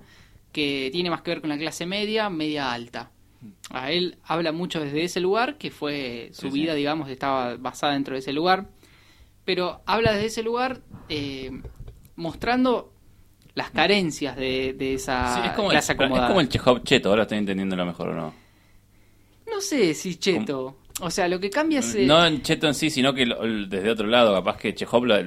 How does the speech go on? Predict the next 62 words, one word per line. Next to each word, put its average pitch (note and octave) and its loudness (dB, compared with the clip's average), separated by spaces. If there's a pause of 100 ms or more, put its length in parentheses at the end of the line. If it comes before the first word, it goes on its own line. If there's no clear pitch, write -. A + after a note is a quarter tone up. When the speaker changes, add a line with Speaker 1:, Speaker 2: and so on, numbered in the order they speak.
(180)
Speaker 2:
de F#2 0
los F2 0
barrios G2+ 2
pobres A2+ 6
de F#2 2
Rusia A2 -4
zarista G#2+ 0
y G#2 4
este G#2 0
lo F#2+ 2
habla G2+ 2
de F2+ 2
un F2+ -2
barrio F#2+ 2
yanqui F#2+ -4
con G2 0
guita, A2 0
Speaker 1:
Claro. C#3 4
Speaker 2:
pero A2+ 0
mostrando G#2 -2
lo, F#2+ -2
lo F#2+ -4
turbio G#2 2
de F#2 4
ese F2+ -4
barrio, F#2 2
digamos. D#2 -6
Speaker 1:
Puede B3+ 6
ser, D#3+ -4
puede G3 2
ser F#3 0
que D#3+ -2
venga D#3 0
desde B2+ -4
ahí. B2 -6
Puede E3 -2
ser, B2+ -10
puede E3 -4
ser F3 -6
que F3 -4
venga E3+ -4
por C#3+ -4
ese C#3 -6
lado. B2 0 (460)
Porque F#3+ 2 (200)
más A#3+ 0
que, F3 4
más G3+ -4
que A3 0
lo E3 2
turbio, E3+ 2 (200)
Speaker 2:
Ujú. - -6
Speaker 1:
Chekhov A3 -4
lo G3+ -4
que, D3 -8
eh, C#3 -12 (100)
perdón, B2+ -8
Chiver G#3 2
lo D3+ 2
que D3 0
muestra F3 2
es D#3+ -4